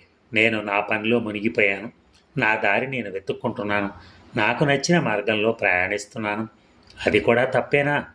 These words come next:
పూర్ణ కంఠంలో దృఢత్వం, ఆకులు కదలటం లేదు.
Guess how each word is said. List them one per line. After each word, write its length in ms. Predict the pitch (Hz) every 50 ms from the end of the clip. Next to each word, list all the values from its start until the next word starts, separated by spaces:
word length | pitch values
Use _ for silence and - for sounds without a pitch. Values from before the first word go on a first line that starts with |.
| _ _ _ _ _ _ _ _ _ _ - - _ _ _ - - -
పూర్ణ 320 | 104 98 107 113 113 113 107
కంఠంలో 680 | 101 - 107 101 98 - - 110 110 107 110 110 113
దృఢత్వం, 800 | 104 - 110 101 98 110 117 - - 113 107 110 120 143 165 - - - - - - - - - - - - - -
ఆకులు 560 | 110 101 98 120 - - - 160 151 127 - -
కదలటం 480 | 110 98 92 104 110 120 120 127 117 110
లేదు. 340 | 101 110 113 110 110 117